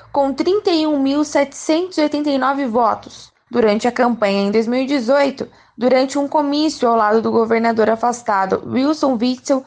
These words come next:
do P S C do Rio, e o do hoje deputado estadual Rodrigo Amorim, do P S L Carioca, Daniel Silveira quebrou uma placa com o nome da vereadora Marielle Franco,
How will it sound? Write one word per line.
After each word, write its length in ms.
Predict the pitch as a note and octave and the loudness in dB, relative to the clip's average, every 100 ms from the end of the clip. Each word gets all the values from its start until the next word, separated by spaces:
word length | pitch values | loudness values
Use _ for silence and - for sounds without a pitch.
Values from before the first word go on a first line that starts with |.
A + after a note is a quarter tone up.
| - - - | -10 -20 -8
do 120 | B3 | -4
P 120 | - | 0
S 400 | D#4+ F4 E4+ D4 | 4 4 0 -6
C 300 | C4+ - G3 | -4 0 2
do 160 | G3+ C#4+ | 2 2
Rio, 320 | B3 B3+ C4+ - - _ | 2 -2 -4 -12 -20 _
e 160 | C#4 D4 | 0 2
o 60 | |
do 140 | C4+ C4+ | 2 4
hoje 300 | B3 A3 A#3 | 4 2 2
deputado 500 | A3+ A#3+ A#3+ A#3 G#3 | -2 -2 -2 -2 -2
estadual 540 | G3+ B3 G#3+ A3 F#3+ G3 | -2 -4 0 2 2 2
Rodrigo 440 | B3 G#3 A#3+ C4 | 0 -2 -4 -2
Amorim, 480 | C4+ D4+ D4 B3 B3 - _ | 0 2 0 -2 -6 -12 _
do 100 | C4+ | -8
P 140 | - | 0
S 400 | E4+ D#4+ D#4+ - | 2 2 0 0
L 220 | A#3+ G3 G#3+ | 2 2 0
Carioca, 640 | B3+ C4 C#4+ A3+ A3+ A#3 - - - | 0 2 4 2 0 -8 -10 -20 -10
Daniel 500 | A3 D4 D#4+ D4 D#4+ | 0 2 4 2 2
Silveira 640 | F4+ F#4 C#4+ A3 C4 C#4+ | 0 0 0 2 2 2
quebrou 420 | C#4 D#4 A#3+ C4+ C#4 | 0 -2 0 2 2
uma 160 | D4+ | 0
placa 580 | D#4 C#4+ C4+ B3+ B3+ G3 | 0 0 2 2 0 -4
com 300 | G3 B3 B3+ | 0 0 2
o 60 | B3+ | 2
nome 260 | A3+ G#3 | 2 2
da 140 | A3 A3+ | 2 2
vereadora 640 | G#3+ A#3 B3+ A#3+ B3 C4+ | 2 2 2 2 2 2
Marielle 520 | C4+ C4+ C4+ B3+ C#4 | 2 2 2 2 0
Franco, 480 | C#4 B3+ C4 G#3 - | -2 0 0 0 -6